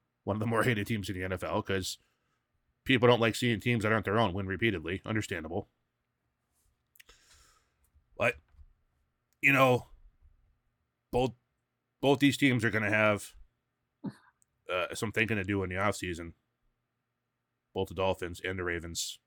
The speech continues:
and especially at the quarterback, but mainly at the quarterback position.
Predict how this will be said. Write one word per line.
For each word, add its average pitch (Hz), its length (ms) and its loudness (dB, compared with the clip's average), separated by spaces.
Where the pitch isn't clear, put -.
and 87 280 -8
especially 104 300 -4
at 92 40 -4
the 90 60 -8
quarterback, 92 400 -4
but 95 120 -10
mainly 135 220 2
at 95 80 -4
the 90 60 -10
quarterback 87 340 -6
position. 82 420 -10